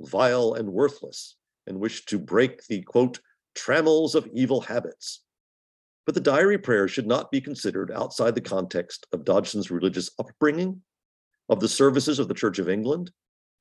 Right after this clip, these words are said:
and of the habits of other Victorians in recording prayers in their own diaries. From his earliest days, Dodgson was taught, in the words of the family devotional cards, that, quote, "all mankind are sinners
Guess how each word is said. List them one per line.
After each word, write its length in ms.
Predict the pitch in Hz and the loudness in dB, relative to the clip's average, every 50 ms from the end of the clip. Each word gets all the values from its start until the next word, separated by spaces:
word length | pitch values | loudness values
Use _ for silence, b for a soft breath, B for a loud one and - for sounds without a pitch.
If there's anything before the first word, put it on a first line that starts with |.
| _ _ | _ _
and 100 | - 165 | -2 0
of 100 | 196 190 | 0 2
the 80 | - - | 2 0
habits 380 | - 139 135 123 120 127 - - | 2 2 2 2 2 0 0 0
of 100 | 135 113 | 2 2
other 180 | 117 110 117 | 2 2 0
Victorians 800 | 101 107 117 - - 175 190 175 120 82 67 - - - - - _ _ _ _ _ _ | 0 -2 -4 -4 -4 -4 -2 -2 -2 -4 -6 -10 -18 -20 -20 -20 _ _ _ _ _ _
in 100 | - 131 | -4 -2
recording 460 | 131 139 - - 123 113 104 110 110 | -2 0 2 4 6 6 6 4 2
prayers 400 | - - 123 110 95 85 87 90 | 0 2 2 4 4 4 4 2
in 100 | 104 104 | 2 2
their 160 | 104 120 131 - | 2 2 2 2
own 200 | 147 156 147 110 | 0 0 0 -2
diaries. 540 | - 73 - - - - _ - - - - _ _ _ _ _ _ _ _ _ _ _ _ _ _ _ _ _ _ _ _ | -6 -6 -6 -12 -20 -20 _ -20 -20 -20 -20 _ _ _ _ _ _ _ _ _ _ _ _ _ _ _ _ _ _ _ _
From 120 | - 147 | 0 0
his 140 | 160 151 - | 0 0 0
earliest 440 | - 147 165 190 214 214 202 - - | 2 4 4 6 6 4 2 2 2
days, 320 | - 95 82 82 80 - | 2 2 2 0 -4 -2
Dodgson 400 | - 135 107 117 127 - 156 151 | -2 0 0 0 -2 -4 -4 -6
was 140 | 147 135 - | -6 -6 -6
taught, 320 | - 110 90 76 65 - _ _ _ _ _ _ _ _ _ - | -4 -2 -2 -2 -4 -8 _ _ _ _ _ _ _ _ _ -4
in 80 | 107 | -2
the 60 | 107 | 0
words 240 | 107 113 113 110 101 | 4 4 4 4 4
of 80 | 110 92 | 0 -4
the 60 | 92 | -4
family 380 | - - 123 113 107 107 104 92 | -2 2 2 2 4 2 0 -2
devotional 500 | 95 90 92 107 110 - - 98 90 85 | -2 0 2 0 0 0 -2 -6 -6 -6
cards, 520 | - 95 82 71 69 71 76 - - - _ _ _ _ _ _ | -4 -6 -6 -4 -6 -8 -10 -14 -18 -20 _ _ _ _ _ _
that, 260 | 104 98 - - - | 2 2 2 0 -4
quote, 300 | - - 131 127 131 - - _ _ _ _ _ _ _ _ _ - | 2 4 4 4 4 0 -6 _ _ _ _ _ _ _ _ _ 2
"all 340 | 123 139 151 160 180 170 | 4 6 6 6 6 6
mankind 800 | 151 135 139 143 143 143 131 120 131 123 117 117 117 117 113 117 | 4 4 2 4 2 2 0 0 0 2 2 2 2 0 0 -2
are 120 | - 104 | -4 -4
sinners 600 | 98 - - 117 104 107 101 92 95 90 - - | -4 -4 -4 -4 -2 -2 -4 -4 -6 -10 -14 -18